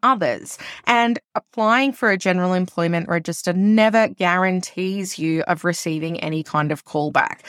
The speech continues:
But you know what will guarantee you to not receive a callback? Not applying for the damn register, right? When you are looking for opportunities and when you are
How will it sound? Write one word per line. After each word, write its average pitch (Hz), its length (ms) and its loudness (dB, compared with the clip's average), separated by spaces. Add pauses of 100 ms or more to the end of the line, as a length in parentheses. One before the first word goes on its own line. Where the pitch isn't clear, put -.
(280)
But 196 120 -2
you 208 100 0
know 214 140 4
what 254 160 0
will 247 100 -2
guarantee 202 520 2
you 180 380 -2
to - 140 -4
not 160 300 2
receive 196 380 -2
a 190 40 -4
callback? 202 540 0 (420)
Not 185 200 2
applying 175 420 0
for 175 120 -6
the 165 100 0
damn 151 260 0
register, 147 600 -4 (280)
right? 202 340 2 (280)
When 208 180 2
you 220 160 4
are 208 80 6
looking 220 500 -2
for 180 440 2 (100)
opportunities 196 960 0
and 175 160 -2
when 170 100 0
you 170 200 2
are 160 220 4